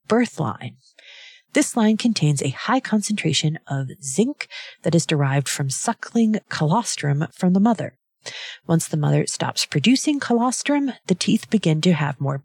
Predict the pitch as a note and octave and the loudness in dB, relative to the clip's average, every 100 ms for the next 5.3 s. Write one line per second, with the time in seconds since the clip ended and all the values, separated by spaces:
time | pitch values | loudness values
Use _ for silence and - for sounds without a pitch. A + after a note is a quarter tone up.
0 | - A#3+ C#4+ F#3 C3+ C3 B2 D3 C#3 A#2+ | 0 2 4 4 2 -2 -4 -2 -2 -2
1 | A#2 C#3+ - - - - - F#3+ - - | -4 -6 -10 -16 -18 -10 2 2 2 -4
2 | D#3+ C#3+ C#3+ C#3+ - F#3+ - D3+ D#3+ - | 0 2 2 0 0 -2 0 0 0 0
3 | C#3+ C#3+ - - C#3+ C#3 C#3+ - D3+ C#3+ | 0 -2 -4 -4 -2 0 0 -2 -2 -2
4 | C#3+ C#3+ C#3+ C#3 C#3 - G3+ G#3 - - | 0 0 2 0 -2 -4 -4 -2 -6 -10
5 | - _ - | -14 _ -20